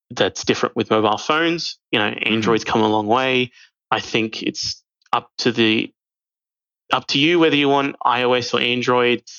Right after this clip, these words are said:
Speaker 2: Mm-hmm.
Speaker 1: There's pluses and minuses on both of them. But yeah, when you, when you look at these areas where there's been big innovation, it's, it's really interesting to see. So what's the next big thing? I have no clue. I can't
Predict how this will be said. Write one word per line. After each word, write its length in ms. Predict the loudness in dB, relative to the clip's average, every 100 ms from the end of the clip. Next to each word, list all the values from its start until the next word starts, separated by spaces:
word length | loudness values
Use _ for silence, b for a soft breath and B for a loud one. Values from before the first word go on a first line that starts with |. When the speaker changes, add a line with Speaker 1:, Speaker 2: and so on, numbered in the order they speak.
| -4 -2
Speaker 2:
Mm-hmm. 180 | 2
Speaker 1:
There's 240 | 2 2 -2 _ _ _ _ _ _ -2
pluses 360 | -2 0 0 0
and 120 | 2
minuses 520 | 2 2 0 0 0
on 100 | 0
both 280 | 0 0 0
of 100 | 0
them. 320 | 0 -2 -6 b b _ _ 0
But 100 | 2
yeah, 160 | 2
when 180 | 2 2
you, 80 | 2
when 160 | 2
you 80 | 4
look 240 | 2 2 0
at 100 | 0
these 240 | 0 0 0
areas 500 | 0 2 2 2 2
where 100 | 2
there's 140 | 0
been 260 | -2 -4 0
big 220 | 0 0
innovation, 760 | 0 0 0 0 0 -2 -6 -12 _ _ _ _ _ _ 0
it's, 360 | 2 0 -4 -2
it's 220 | -2 2
really 220 | 4 4 2
interesting 420 | 0 -2 -2 -4
to 100 | -2
see. 180 | 0 0
So 200 | 0 B B B
what's 320 | 0 0 0
the 100 | 0
next 220 | 2 0 -2
big 180 | -4
thing? 260 | 0 0 0 0
I 160 | 0 0
have 140 | 0
no 160 | -2 0
clue. 340 | 0 0 -2 _ _ _ _ _ _ -2
I 160 | -2 0
can't 400 | 0 2 0